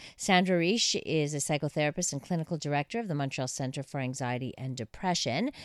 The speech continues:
Stéphane Bensusan is a health psychologist and founder of Psy Santé in the West Island. And Jackie Miller is a clinical psychologist and a psychology college professor as well.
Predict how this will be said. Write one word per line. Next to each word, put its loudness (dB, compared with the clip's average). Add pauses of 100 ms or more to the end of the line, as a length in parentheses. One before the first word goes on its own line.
(160)
Stéphane 2
Bensusan 0
is -2
a 2
health 2
psychologist -2
and -4
founder -2
of -8
Psy -4
Santé -4
in -2
the -2
West -4
Island. -2 (300)
And 0
Jackie 2
Miller 2
is -2
a 0
clinical -2
psychologist -4
and -4
a -2
psychology -6
college -6
professor -4 (540)
as -2
well. -2